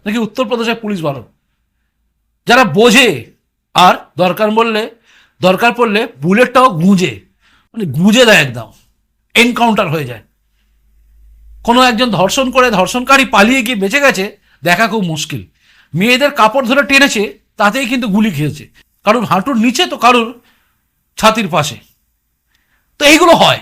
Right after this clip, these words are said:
উত্তরপ্রদেশে। তো সেখানকার পুলিশদের জন্য সমস্ত ব্যবস্থা করে দিয়েছেন, তাদের অত্যাধুনিক অস্ত্রশস্ত্র দেওয়া থেকে শুরু করে তাদের সমস্ত ফ্যাসিলিটি দিচ্ছেন যোগী আদিত্যনাথ। এবার আপনি বলুন, আপনি যদি পুলিশে কাজ করেন, আপনার একবার ইচ্ছা হয় না?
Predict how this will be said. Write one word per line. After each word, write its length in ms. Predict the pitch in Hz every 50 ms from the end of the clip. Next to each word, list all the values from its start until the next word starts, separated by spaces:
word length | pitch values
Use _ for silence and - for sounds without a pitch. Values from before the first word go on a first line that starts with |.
| - -
উত্তরপ্রদেশে। 600 | 208 - - 208 165 135 135 117 113 - - - _ _ _ _ _ _ _ _ _ _ -
তো 40 | 233
সেখানকার 460 | 233 254 240 294 311 294 311 311 311
পুলিশদের 500 | 311 - 262 277 302 302 240 220 311 311
জন্য 160 | - 311 294 302
সমস্ত 340 | - - 254 247 277 269 - 262
ব্যবস্থা 360 | 220 196 196 196 196 - 202
করে 160 | - 175 165
দিয়েছেন, 280 | 156 139 120 123 120 - _ _ _ _ _ _ _ _ _ _ _ _ _ _ _ -
তাদের 200 | 214 240 269 269 247 254
অত্যাধুনিক 540 | - 226 226 - - 202 285 285 294 294 294 -
অস্ত্রশস্ত্র 640 | 208 220 214 - - 269 - 277 277 277 - 294 269
দেওয়া 220 | 226 233 247 254
থেকে 180 | 247 269 254 262
শুরু 280 | - - 294 339 392 381
করে 140 | 349 226 180
তাদের 200 | 175 208 226 269
সমস্ত 320 | - - 254 269 277 277 277
ফ্যাসিলিটি 440 | 262 - 202 208 254 254 254 247 254
দিচ্ছেন 300 | 233 240 - - 277 277 277 _ _ _ _ _ _ -
যোগী 280 | 127 127 190 190 196 190
আদিত্যনাথ। 480 | 165 151 139 131 - 139 110 107 104 _ _ -
এবার 240 | 202 240 277 320 302
আপনি 240 | 262 220 - - 180
বলুন, 220 | 135 135 120 110 101 _ _ _ _ -
আপনি 180 | 165 202 185 262 254
যদি 140 | 262 247 240
পুলিশে 340 | - 254 262 247 - 254 196
কাজ 180 | 180 160 151
করেন, 220 | - 151 120 113 104 _ _ _ _ - - -
আপনার 300 | - 196 202 - 254 233
একবার 280 | 208 196 185 196 240 247
ইচ্ছা 260 | 254 247 - - 247
হয় 100 | 233 240
না? 100 | 240 285